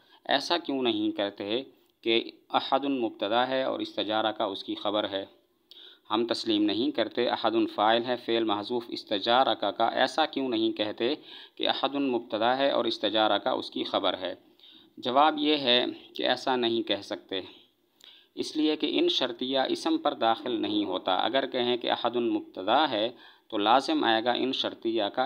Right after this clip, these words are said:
इसम पर दाखिल होना, जो कि जायज़ नहीं है।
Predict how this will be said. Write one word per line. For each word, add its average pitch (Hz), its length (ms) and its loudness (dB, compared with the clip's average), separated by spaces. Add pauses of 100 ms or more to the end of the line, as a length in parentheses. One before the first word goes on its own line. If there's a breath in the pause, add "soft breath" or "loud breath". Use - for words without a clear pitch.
इसम 110 260 -2
पर 143 200 -4
दाखिल 95 340 0
होना, 95 300 -2
जो 110 140 -6
कि 110 160 -4
जायज़ 113 360 0
नहीं 110 220 2
है। 107 140 -4